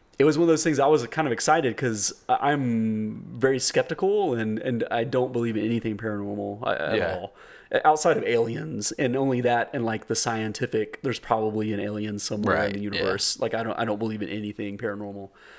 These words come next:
Speaker 1: So I was, like, jazzed. Like, I was like, "Holy crap, I saw something weird. This is, this is something I can't easily explain."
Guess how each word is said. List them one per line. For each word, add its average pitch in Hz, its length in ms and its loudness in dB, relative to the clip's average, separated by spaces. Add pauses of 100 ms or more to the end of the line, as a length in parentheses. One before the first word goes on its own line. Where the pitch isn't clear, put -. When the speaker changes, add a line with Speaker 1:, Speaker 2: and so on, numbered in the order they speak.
(320)
Speaker 1:
So 113 520 2
I 123 140 6
was, 175 160 2
like, 110 200 -4
jazzed. 113 760 0
Like, 135 220 2
I 127 100 4
was 131 100 4
like, 117 140 -4
"Holy 233 800 0
crap, 135 360 2
I 135 160 6
saw 175 240 2
something 143 400 0
weird. 120 420 2
This 123 200 -2
is, 127 120 -10
this 135 160 0
is 127 100 -6
something 139 220 0
I 123 100 2
can't 143 280 -6
easily 143 400 -2
explain." 113 600 -2